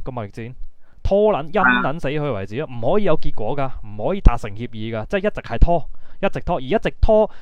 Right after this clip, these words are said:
而一直拖嘅情況就係佢成日攞人權嚟講咯。嗱，譬如佢依家講香港唔撚講啦，開始講西藏啦，開始講其實新疆啦，講其他地方，就因為香港已經冇撚晒聲氣啦嘛。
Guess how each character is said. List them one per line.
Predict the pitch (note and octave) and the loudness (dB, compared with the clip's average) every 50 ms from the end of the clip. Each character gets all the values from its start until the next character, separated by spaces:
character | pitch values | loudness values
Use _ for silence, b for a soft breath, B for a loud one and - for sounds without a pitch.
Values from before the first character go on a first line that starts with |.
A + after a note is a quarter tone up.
| b b b | b b b
而 | A2 | -4
一 | A#2 G#3+ | -2 -2
直 | - G3 - | -2 -2 0
拖 | - - A3 G#3+ G3+ | 2 4 4 4 2
嘅 | - C#3 C3+ B2 G#2+ - | 0 -2 -2 -2 -4 -4
情 | - - G#2+ G2+ | -6 -6 -6 -6
況 | G#2+ B2+ B2 | -6 -8 -6
就 | A#2+ A#2 | -6 -6
係 | A2 A2 G#2 | -6 -6 -6
佢 | - C3 C3+ | -4 -6 -6
成 | - F#2+ | -6 -8
日 | F2+ G2+ | -10 -8
攞 | G2 A2+ F3+ | -6 -4 -4
人 | F3 - F#2+ | -4 -4 -6
權 | - - G2 | -6 -8 -8
嚟 | F#2 F#2 | -8 -10
講 | - F#2 E2+ G2+ | -12 -12 -14 -12
咯。 | C#3 C#3+ C3+ - | -14 -14 -14 -14
嗱， | G#2 F#2 F#2 | -14 -12 -10
譬 | - B2+ G#2 | -8 -8 -6
如 | F#2+ G#2+ | -6 -8
佢 | |
依 | C3 D3 | -6 -6
家 | E3 E3+ | -6 -6
講 | E3 - G#2 G#2+ C3+ C3 | -6 -6 -8 -10 -10 -8
香 | D3+ E3+ | -8 -8
港 | - A#2+ B2+ | -6 -6 -6
唔 | C#3+ A#2+ F#2+ F#2+ | -6 -8 -8 -8
撚 | F#2+ F#2+ C#3+ | -6 -6 -6
講 | - G2 G2 A#2+ | -6 -6 -6 -8
啦， | C3 C3+ C3+ A#2 | -8 -8 -8 -8
開 | D3+ D#3 - | -8 -8 -8
始 | C3 | -8
講 | - G2+ G#2+ B2+ C#3+ C#3 | -8 -8 -8 -6 -6 -6
西 | C3 | -6
藏 | B2 B2 G2 F#2+ G2+ | -6 -6 -8 -6 -8
啦， | G#2 A#2 B2+ B2+ C3 C3 b b b b b b | -8 -8 -8 -8 -10 -12 b b b b b b
開 | E3+ D#3 | -4 -4
始 | C#3 | -2
講 | C3+ D3 D3+ | -4 -6 -6
其 | - A2+ | -8 -10
實 | |
新 | - - D3+ D3 D3+ D3+ | -8 -8 -8 -8 -8 -6
疆 | - D3+ C#3+ D3 C#3+ C#3+ | -4 -4 -4 -4 -4 -6
啦， | C#3+ C#3 | -8 -8
講 | A#2+ A2+ C3+ | -8 -10 -10
其 | - G2+ | -10 -10
他 | G2 A#2+ B2+ | -10 -6 -6
地 | G#2+ G2+ | -6 -8
方， | G2+ - B2 A#2+ | -6 -10 -10 -10
就 | A#2+ C3 | -8 -6
因 | |
為 | E3+ C3 | -6 -6
香 | C#3 D#3 | -6 -8
港 | C3+ C3+ | -8 -8
已 | C#3 C3 | -10 -10
經 | A#2 | -10
冇 | F#2 F2+ G2 | -10 -10 -10
撚 | G2 G2 A2 | -10 -10 -10
晒 | - - A#2+ G2+ F#2 | -8 -8 -8 -10 -10
聲 | - A2 G#2 G2+ G2 F#2 | -10 -12 -12 -12 -12 -12
氣 | G2 F2 F2 | -12 -12 -12
啦 | F2+ F2+ | -12 -12
嘛。 | F2+ F2+ | -12 -14